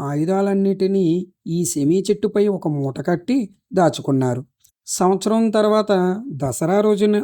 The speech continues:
ఆ ఆయుధాలను తీసుకుని సెమీ పూజ చేసి యుద్ధానికి వెళ్ళారు.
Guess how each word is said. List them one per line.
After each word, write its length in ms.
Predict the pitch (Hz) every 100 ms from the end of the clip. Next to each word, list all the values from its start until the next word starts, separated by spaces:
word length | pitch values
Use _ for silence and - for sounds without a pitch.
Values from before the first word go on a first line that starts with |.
| 339 139
ఆ 40 | 131
ఆయుధాలను 520 | 139 170 190 196 190 -
తీసుకుని 460 | 143 - 147 240 262 - - - -
సెమీ 280 | - 156 175 202
పూజ 180 | 208 185 180 -
చేసి 340 | 143 156 247 247 _ _ -
యుద్ధానికి 480 | 202 170 202 214 240 180
వెళ్ళారు. 420 | 143 131 117